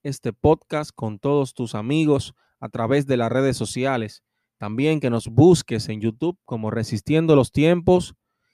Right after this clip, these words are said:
y que te suscribas a nuestro canal activando la campanita de notificación para que así estés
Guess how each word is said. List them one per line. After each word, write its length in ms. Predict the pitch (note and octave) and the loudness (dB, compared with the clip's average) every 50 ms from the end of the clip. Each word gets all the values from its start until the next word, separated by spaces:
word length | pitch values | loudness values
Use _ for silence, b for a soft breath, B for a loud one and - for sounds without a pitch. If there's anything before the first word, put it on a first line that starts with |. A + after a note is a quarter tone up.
| _ _ | _ _
y 140 | - F#3 F3+ | -4 -2 0
que 140 | - F3+ | 0 0
te 100 | D#3 D#3+ | 0 0
suscribas 800 | C#3 - C3 A#2 - - F3+ F#3 F#3 E3+ C3 A2+ G#2 G#2 - - _ _ _ _ _ _ | -2 -2 -4 -4 -2 0 2 4 4 4 4 2 -2 -6 -12 -16 _ _ _ _ _ _
a 100 | - A2+ | -10 -8
nuestro 300 | A#2 C3 C#3 - D3 C#3+ | -6 -6 -6 -4 -6 -6
canal 340 | - - B2+ B2 C3+ D3 D3 | -4 -4 -4 -4 -2 -2 -2
activando 580 | C#3+ B2+ B2+ - A#2+ A2+ C3 D3 D#3 E3 D#3 D3 | -2 -4 -2 -2 0 0 2 0 2 2 4 4
la 120 | C3+ B2 | 4 2
campanita 600 | A2+ B2+ A#2 A#2 G#2+ A#2 A2+ A#2 C3+ C#3+ - C3+ | 2 -2 -4 -4 -2 -2 -2 -2 -2 -2 0 0
de 60 | B2+ | 2
notificación 840 | B2 A#2+ A2+ A2+ F#3+ - B2 A2 - A2 A2 - C#3 D3+ D3+ D#3 D#3+ - _ _ _ _ _ _ _ - | 2 2 2 0 0 -2 -2 -2 -2 -4 -2 0 0 0 0 0 -4 -10 _ _ _ _ _ _ _ -8
para 220 | - A#2 A#2 A2 | -6 -4 -4 -4
que 120 | - B2+ | -4 -4
así 460 | C3+ C3 - - - E3+ F3 F3 F3+ _ _ _ _ _ _ _ _ _ - | -4 -4 -2 -2 -2 0 0 -2 -6 _ _ _ _ _ _ _ _ _ -2
estés 520 | B2 A#2+ - - - D#3 E3+ F#3 F#3 - | -2 -2 0 2 4 4 4 4 2 0